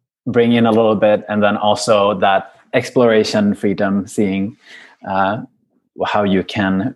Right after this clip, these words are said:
play, play through life a little bit. So that's something I like to do as well.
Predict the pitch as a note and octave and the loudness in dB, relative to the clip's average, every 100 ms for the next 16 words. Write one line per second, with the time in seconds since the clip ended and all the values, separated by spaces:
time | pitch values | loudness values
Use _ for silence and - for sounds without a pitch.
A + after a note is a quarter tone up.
0 | _ - A2+ G#2+ G2 F#2 - - - _ | _ -6 0 2 0 -2 -10 -20 -20 _
1 | - B2+ B2+ A#2+ - G2+ F#2+ F2+ F2+ F2 | -4 0 2 2 0 0 2 2 0 -4
2 | - F#2 G2 F2+ F2+ F#2+ F#2 - - F#2 | -4 -2 0 0 -2 -4 -6 -6 -6 -4
3 | - F#2+ G2 F#2+ F2+ F2 - F#2 F#2 - | -4 -8 -6 -8 -8 -10 -8 -8 -8 -8
4 | F#2+ F2+ F#2 F2 | -4 -4 -4 -8